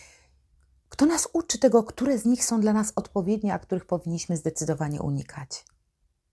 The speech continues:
W ten sposób, gdybyśmy się uczyli uważnie, uniknęlibyśmy wielu rozczarowań i bylibyśmy zdecydowanie bardziej zadowoleni. Zadowoleni z siebie, z życia.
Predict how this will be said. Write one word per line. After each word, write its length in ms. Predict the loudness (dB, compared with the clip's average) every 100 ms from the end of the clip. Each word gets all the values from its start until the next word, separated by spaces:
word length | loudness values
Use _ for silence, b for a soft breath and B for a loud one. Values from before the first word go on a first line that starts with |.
| _ _ _ _ _ _ _ _ _ _ _ -20 _ -20 _ _ -20 -10
W 100 | -2
ten 200 | -2 -2
sposób, 840 | -4 0 0 0 -6 -8 -8 -12 _ _ _ _ _ _ _ -8
gdybyśmy 460 | -4 -4 -2 -2
się 140 | -2 -2
uczyli 480 | -4 -2 -2 -2
uważnie, 720 | -4 0 2 2 -2 -6 -8 -12 _ B B B _
uniknęlibyśmy 1040 | 0 2 0 2 4 4 2 -2 -4 -6
wielu 480 | -6 -2 0 0 -2
rozczarowań 640 | -6 -8 -6 -2 -2 -2 -2
i 80 | 4
bylibyśmy 540 | 6 6 2 2 0
zdecydowanie 760 | 0 -6 -8 -6 -4 -2 0 -2 b b b
bardziej 360 | 2 2 2 0
zadowoleni. 1040 | 0 0 -2 -2 -2 -2 -2 -4 -6 -10 _ _ _ _ _ _ _ -8
Zadowoleni 640 | -4 -2 0 0 0 -2
z 160 | -2 -2
siebie, 440 | 2 2 2 -4
z 80 | -6
życia. 420 | -10 -12 -12